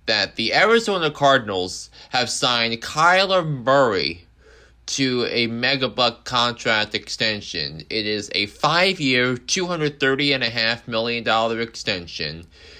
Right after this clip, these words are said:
It will take him the, th-, for six years. Uh, a hundred sixty point five million dollars of that is guaranteed,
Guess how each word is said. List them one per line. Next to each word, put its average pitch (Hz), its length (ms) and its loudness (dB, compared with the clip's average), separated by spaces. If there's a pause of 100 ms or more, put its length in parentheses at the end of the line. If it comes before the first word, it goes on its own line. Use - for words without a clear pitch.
(200)
It 139 140 0
will 131 180 0
take 185 380 -2
him 170 440 0 (340)
the, 127 560 0
th-, 123 160 -12
for 113 160 -2
six 151 480 -4
years. 107 600 -2 (300)
Uh, 123 320 -2
a 117 120 0
hundred 190 420 -2
sixty - 500 -4
point 151 360 -4
five 131 420 2
million 135 460 -2
dollars 127 500 0
of 98 140 -4
that 101 520 -2
is 101 720 -2 (460)
guaranteed, 101 1160 -2